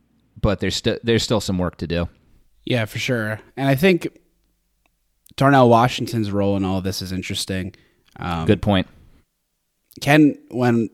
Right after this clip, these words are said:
Speaker 2: as far as to say he thinks he could be a tackle prospect. I don't really see them going that route with him,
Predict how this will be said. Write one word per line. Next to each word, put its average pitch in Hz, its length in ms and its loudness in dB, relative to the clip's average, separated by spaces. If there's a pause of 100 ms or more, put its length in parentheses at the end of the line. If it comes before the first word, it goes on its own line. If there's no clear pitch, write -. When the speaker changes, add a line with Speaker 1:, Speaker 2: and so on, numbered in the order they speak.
Speaker 2:
as 101 120 -8
far 120 160 6
as 110 100 2
to - 40 -8
say 110 200 2
he 107 120 -2
thinks 104 360 -8
he 107 80 -6
could 95 120 -6
be 95 100 -2
a 87 40 -4
tackle - 320 -8
prospect. 98 600 -4 (240)
I 131 60 4
don't 131 120 6
really 120 200 6
see - 140 -4
them 107 140 2
going 104 300 2
that 87 180 -2
route 98 200 -2
with 117 140 -6
him, 117 260 -2